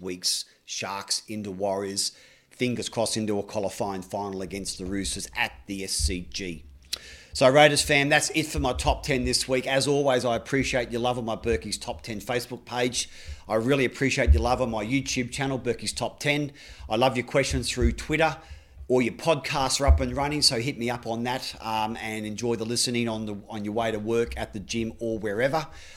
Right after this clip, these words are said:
Uh, and any questions, guys, as I said, just, I'm only a message away or a text away or a tweet away. So, guys, as always, this is Berkey. Bleed green. I'll see you on Saturday for my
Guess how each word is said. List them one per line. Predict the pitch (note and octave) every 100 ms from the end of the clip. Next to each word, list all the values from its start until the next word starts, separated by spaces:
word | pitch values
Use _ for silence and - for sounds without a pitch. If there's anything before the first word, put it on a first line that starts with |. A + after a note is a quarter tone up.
| -
Uh, | G#2+ A2
and | A2+
any | C3+ C#3
questions, | - C3+ B2+ A#2+ -
guys, | A#2 A2+ A#2 -
as | B2
I | A2
said, | - G#2 F2+
just, | G#2 - - - -
I'm | A2 A#2+
only | B2 A2+
a |
message | A2+ A#2+ B2+ A2+
away | G#2+ A#2+ A#2+ A#2+
or | A2+ A2+
a | G#2
text | - B2 -
away | G#2+ G#2+ G#2+ G#2+
or | G#2 G2+
a |
tweet | F#2+ - G2+ G2 -
away. | G2+ F#2+ G2 F#2 F2 - - - -
So, | - B2
guys, | C3+ B2+
as | - D3
always, | D3 C#3+ C3 A2+ G2 -
this | E3 B2+
is | A2
Berkey. | - C#3 D3 E3 D3 - - - - -
Bleed | C3 E3+ C#3
green. | D3 A#2+ A#2 A#2 -
I'll | G2+
see | - - C#3
you | C3+
on | C3 A#2+
Saturday | A2 D#3 C#3 C#3+ C3
for | B2+ B2+
my | A2+ A2+